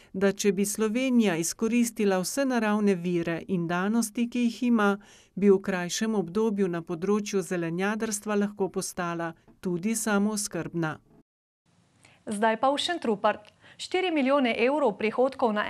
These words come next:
Speaker 2: eni in odhodkov na drugi strani predvidevajo v letošnjem občinskem proračunu, ki je do dvanajstega aprila v javni razpravi.
Speaker 1: V Šentrupertu so pri pripravi predloga proračuna sledili zakonskim obveznostim,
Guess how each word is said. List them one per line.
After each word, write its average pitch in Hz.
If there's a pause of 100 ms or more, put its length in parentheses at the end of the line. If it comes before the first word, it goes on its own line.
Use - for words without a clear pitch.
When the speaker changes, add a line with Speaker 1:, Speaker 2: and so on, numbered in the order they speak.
(120)
Speaker 2:
eni 277
in 220
odhodkov 262
na 208
drugi 240
strani 254 (200)
predvidevajo 277
v 214
letošnjem 262
občinskem 254
proračunu, 214 (140)
ki -
je 214
do 202
dvanajstega 208
aprila 294
v 320
javni 220
razpravi. 208 (1200)
Speaker 1:
V 247
Šentrupertu 220
so 180
pri 175
pripravi 180
predloga 185
proračuna 214
sledili 196
zakonskim 170
obveznostim, 175